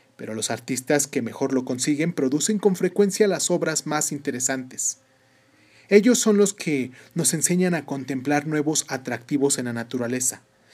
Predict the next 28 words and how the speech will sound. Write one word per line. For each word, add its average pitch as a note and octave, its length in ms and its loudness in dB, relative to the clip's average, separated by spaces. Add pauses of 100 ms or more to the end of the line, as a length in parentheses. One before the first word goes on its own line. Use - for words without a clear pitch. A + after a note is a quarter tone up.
(220)
la C3+ 100 -2
existencia C#3 640 0
de C3 120 2
los G#2+ 200 -6
cuales C#3+ 380 0
nunca F3+ 420 2
pudimos C#3 460 -2
imaginar. B2 460 -6 (760)
Si - 140 2
les G#3 160 8
seguimos D#4+ 420 2
atentamente G#3+ 600 2
y G#2+ 40 -6
comprendemos D#3 720 0
algo F3 220 4
de C#3+ 100 4
ellos, G#2 400 -6 (420)
hasta C3+ 300 0
una F3+ 200 4
simple E3 420 2
ojeada A#2+ 480 0
desde G#2 320 -10
nuestra A2 380 -6
ventana C3 480 -2 (580)
puede C4+ 260 6
convertirse G#3+ 760 4
en G3+ 100 4
una G#3+ 500 0